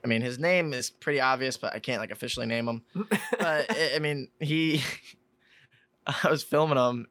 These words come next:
Speaker 1: and then he had, like, cough drops, a bag of cough drops, and he said he was aiming for the wall, but he missed and hit the window and shattered it. Um, and I got it all on video. It's pretty funny.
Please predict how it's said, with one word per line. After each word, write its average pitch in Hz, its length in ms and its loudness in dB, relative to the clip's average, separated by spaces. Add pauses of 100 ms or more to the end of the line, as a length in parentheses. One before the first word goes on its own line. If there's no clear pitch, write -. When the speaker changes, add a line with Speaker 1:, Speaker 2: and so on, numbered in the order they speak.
(200)
Speaker 1:
and 120 120 0
then 123 120 0
he 135 100 0
had, 135 140 2
like, 120 180 2
cough 131 300 2
drops, 104 320 -2
a 123 40 -6
bag 117 200 0
of 104 40 -12
cough 117 220 0
drops, 107 420 -2
and 117 160 -6
he 131 100 -4
said 185 200 2
he 214 60 8
was 139 160 2
aiming 131 240 0
for 113 160 0
the 110 80 -2
wall, 110 500 2 (580)
but 120 280 2
he 127 120 -6
missed 120 520 0
and 113 320 0
hit 127 100 -4
the - 80 -6
window 113 480 -2
and 110 400 -10
shattered 113 400 0
it. 107 160 -10 (640)
Um, 110 460 0 (340)
and 123 100 -4
I 117 40 0
got 131 140 4
it 127 80 0
all 143 160 4
on 127 120 0
video. 123 240 0
It's 85 80 -12
pretty 131 200 -4
funny. 110 340 -2